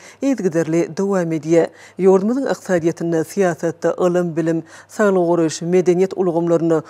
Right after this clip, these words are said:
oba hojalygynda hemem beýleki pudaklarynda gazanylýan üstünlikler, halkymyzyň ýaşaýyş durmuş derejesiniň izgidirli ýukarlanmagyna oň ily täsirini ýetirýär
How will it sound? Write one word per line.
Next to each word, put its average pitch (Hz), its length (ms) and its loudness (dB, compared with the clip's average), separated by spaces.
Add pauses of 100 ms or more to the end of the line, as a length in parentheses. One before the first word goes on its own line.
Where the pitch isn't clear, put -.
(180)
oba 196 240 4
hojalygynda 170 680 -2 (120)
hemem 175 380 -2
beýleki 175 380 2
pudaklarynda 170 640 0
gazanylýan 165 760 -2
üstünlikler, 170 560 0 (280)
halkymyzyň 214 640 -2
ýaşaýyş 180 520 -2
durmuş 170 320 -2
derejesiniň 165 520 -2 (280)
izgidirli 180 520 2 (120)
ýukarlanmagyna 170 800 0 (120)
oň 220 240 0
ily 170 120 -2
täsirini 170 640 -4
ýetirýär 160 400 2